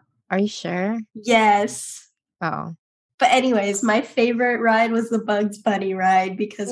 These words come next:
Speaker 1: <laughs> What?
Speaker 2: <laughs>
Speaker 1: Is that a children's ride?
Speaker 2: Yeah. <laughs>
Speaker 1: Stop.
Speaker 2: It's a water ride.
Speaker 1: Oh, water rides are fun.
Speaker 2: Yeah,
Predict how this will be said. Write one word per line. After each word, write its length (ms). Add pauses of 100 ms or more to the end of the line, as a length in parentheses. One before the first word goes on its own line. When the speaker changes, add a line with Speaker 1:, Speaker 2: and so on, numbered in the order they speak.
(140)
Speaker 1:
<laughs> 120
What? 280
Speaker 2:
<laughs> 80 (2250)
Speaker 1:
Is 120
that 140
a 100
children's 540
ride? 380 (360)
Speaker 2:
Yeah. 420 (460)
<laughs> 420
Speaker 1:
Stop. 720
Speaker 2:
It's 260
a 200
water 600
ride. 540 (800)
Speaker 1:
Oh, 460
water 260
rides 240
are 100
fun. 220 (420)
Speaker 2:
Yeah, 260